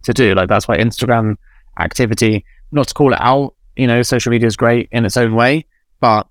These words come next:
most of the time spent there is thoughtless. It's not very conscious. So you're not really necessarily deliberately learning,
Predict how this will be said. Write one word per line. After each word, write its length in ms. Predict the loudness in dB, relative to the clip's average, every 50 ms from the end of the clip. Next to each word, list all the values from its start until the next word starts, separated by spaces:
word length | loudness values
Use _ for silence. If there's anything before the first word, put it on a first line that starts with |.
| _ _ _ _ _ _ _ _ _ _ _ _ _ _ _ _ _ _ _ _ _
most 340 | -20 -10 0 0 2 2 2
of 100 | -2 -4
the 40 | -2
time 140 | 0 -2 -2
spent 260 | -2 -2 -2 -2 0
there 140 | 0 -2 -2
is 120 | -4 -8
thoughtless. 500 | -4 -2 -2 0 0 0 -2 -4 -4 -6
It's 80 | -4 -2
not 280 | 0 2 2 0 0
very 160 | 0 -2 -2
conscious. 580 | 0 -2 -2 -2 -2 -6 -8 -8 -10 -14 -16 -18 -20 -20 -20 -20 -20 -20 -20 -8
So 140 | -2 0 2
you're 100 | 2 2
not 100 | 0 0
really 400 | 0 2 2 4 4 4 2 2
necessarily 720 | 2 0 0 -2 -4 -4 -2 0 0 2 2 0 0 -2
deliberately 580 | -2 -2 0 2 2 0 0 -2 -2 0 0 0
learning, 520 | 2 2 0 0 0 -2 -4 -6 -8 -10